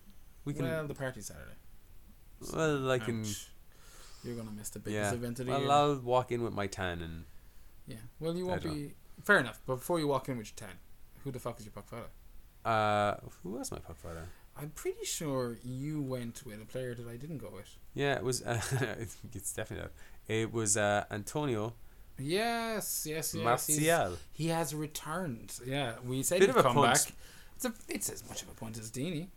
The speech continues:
Speaker 1: I, uh, but he's, he's yellow flagged at the moment in F P L. He's seventy-five percent, uh,
Speaker 2: We've already talked about
Speaker 1: chance.
Speaker 2: international yellow flags.
Speaker 1: Yeah, I think it's one of those. I think
Speaker 2: Yeah.
Speaker 1: he'll be back. I think he'll be fine.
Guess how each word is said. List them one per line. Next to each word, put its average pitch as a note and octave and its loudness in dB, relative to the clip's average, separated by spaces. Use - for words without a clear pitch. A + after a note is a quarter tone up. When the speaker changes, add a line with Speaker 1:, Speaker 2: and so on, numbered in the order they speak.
Speaker 1:
I, C#3 8
uh, B2+ 12
but A#2+ 8
he's, C3 4
he's A#2 4
yellow B2 8
flagged A#2 6
at G#2 0
the A2 -4
moment G#2+ 0
in G2 0
F G2+ -2
P A#2 2
L. A#2 4
He's F#2+ 2
seventy-five F#2+ 0
percent, F#2 0
uh, F2 2
Speaker 2:
We've G2 -10
already G#2+ -8
talked C3 -4
about C3+ 0
Speaker 1:
chance. C3+ 4
Speaker 2:
international C#3 -2
yellow C3+ 0
flags. A#2+ -4
Speaker 1:
Yeah, E3 4
I D#3+ 6
think D#3+ -4
it's A2 0
one G2+ 0
of F2+ 0
those. E2+ 2
I A2 -6
think A2 -4
Speaker 2:
Yeah. G2 -4
Speaker 1:
he'll G2+ 0
be F2+ -2
back. E2+ -4
I G2 -8
think A#2 -6
he'll G#2 -6
be F#2 -8
fine. F2 -4